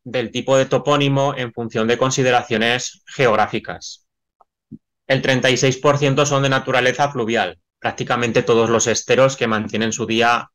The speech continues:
a, su nombre a día de hoy, incluso algunos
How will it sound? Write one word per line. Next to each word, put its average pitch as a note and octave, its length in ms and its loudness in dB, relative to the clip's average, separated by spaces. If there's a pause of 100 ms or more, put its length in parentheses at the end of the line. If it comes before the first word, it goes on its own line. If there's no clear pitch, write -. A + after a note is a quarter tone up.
a, G#2 220 -2
su - 100 -8
nombre A2 220 -2
a A2+ 60 0
día G2+ 200 -2
de F#2 100 -4
hoy, E2+ 200 -10 (180)
incluso G2+ 400 -8
algunos G#2+ 440 0